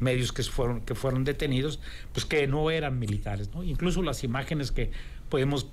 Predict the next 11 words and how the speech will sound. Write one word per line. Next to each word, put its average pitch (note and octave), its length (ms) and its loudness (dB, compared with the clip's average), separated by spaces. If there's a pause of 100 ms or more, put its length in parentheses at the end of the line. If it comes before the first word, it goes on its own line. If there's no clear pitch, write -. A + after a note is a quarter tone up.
(120)
apreciar, D3 560 0
pues B2 160 0
se A#2+ 80 -4
pre-, A2 400 -4 (160)
se - 260 -2
ve D#3+ 240 2
que C#3 120 -2
son D3+ 300 -2 (580)
ciudadanos E3+ 960 0
o D#3+ 100 0
civiles D#3 640 0